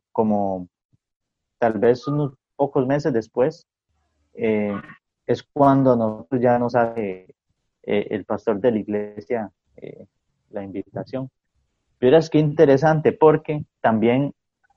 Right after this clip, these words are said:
eh, los pastores de jóvenes antes de nosotros nos cuentan que ellos también, ellos venían orando a Dios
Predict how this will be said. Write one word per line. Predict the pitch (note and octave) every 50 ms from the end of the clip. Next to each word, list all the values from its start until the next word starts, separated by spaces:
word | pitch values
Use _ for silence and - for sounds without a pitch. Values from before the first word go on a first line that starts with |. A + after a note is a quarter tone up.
| _ _ _ _ _ _ -
eh, | C3 B2+ A#2+ A2+ A2+
los | - C3 B2 B2 A#2+ A#2+
pastores | - - A#2 A2+ - C3+ C3+ D#3
de | D#3+ E3+
jóvenes | E3+ F3 D#3+ C3+ A#2 A#2
antes | C#3 C3 D3+ D#3 E3 F#3 E3+
de | F3+ F3
nosotros | D#3 C3+ B2 - D#3 D3 D#3+ D#3+ - - F3+ F3 - _ _ _ _ _ _ _ _ _ _ _ _
nos | A#2+ A#2+ B2 A2+ A2+ -
cuentan | - - C3+ C#3+ D3 D#3 D#3 D#3 F3 E3+ E3+ E3+ - _ _ - - -
que | - B2 A2+ A2+
ellos | A#2+ D3 D#3 D3+ -
también, | - C3+ A#2 A#2 A#2 A#2+ C3+ C3+ -
ellos | A#2+ B2 A#2 C#3+ D3+ D3
venían | C3+ B2 A#2 A#2+ B2+ C#3 D3
orando | D3+ C3 A#2 A2+ A2+ A#2+ C3 C#3+ D3 D3+ D#3
a | D3
Dios | C3+ C3 C3 C#3 D#3 E3 - - _